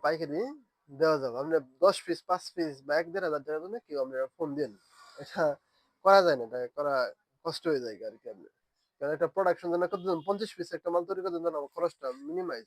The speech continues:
হবে। এই জন্য কেউ পাঁচ হাজার নিচে মালের অর্ডার করেন না। তো সবাইকে ধন্যবাদ। আর আপনার চাহিদা অনুযায়ী মাল তৈরি করে নিতে পারবেন। আপনি যে একটা ব্যাগ এক ফিট বড় করে, এক ইঞ্চি, চার ইঞ্চি বড় করে, ছোট করে,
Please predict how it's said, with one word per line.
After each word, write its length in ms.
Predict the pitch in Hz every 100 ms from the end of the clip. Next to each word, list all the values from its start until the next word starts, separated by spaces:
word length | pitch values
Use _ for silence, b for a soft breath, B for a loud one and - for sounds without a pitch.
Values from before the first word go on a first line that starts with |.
| _
হবে। 140 | _ _ _ _ _ _
এই 60 | 135
জন্য 120 | 156 175
কেউ 120 | 170 175
পাঁচ 120 | 214 196
হাজার 160 | 175 156 170
নিচে 220 | 185 - 175 240 _ _
মালের 200 | 156 156 139
অর্ডার 180 | 131 120 -
করেন 200 | 110 80 -
না। 80 | _ _ b b b b b b b b b b b
তো 60 | - 160
সবাইকে 260 | 185 185 190 165
ধন্যবাদ। 420 | 175 175 226 277 220 180
আর 80 | 180
আপনার 220 | 185 208 202 175 -
চাহিদা 300 | 226 233 220 226
অনুযায়ী 340 | 240 220 196 254 349 240
মাল 120 | 202 208
তৈরি 120 | 208
করে 100 | 208 208
নিতে 120 | 180
পারবেন। 220 | 160 104 _ _
আপনি 120 | 151 170 170
যে 40 | 180
একটা 120 | 190 151
ব্যাগ 140 | 214 180
এক 60 | 185 -
ফিট 140 | 170 147 143
বড় 140 | 185 185
করে, 120 | 190 170
এক 80 | 175 180
ইঞ্চি, 160 | 156 143 -
চার 120 | 185 170
ইঞ্চি 140 | 156 165
বড় 100 | 180 180
করে, 100 | 170 -
ছোট 100 | 175 170
করে, 160 | 170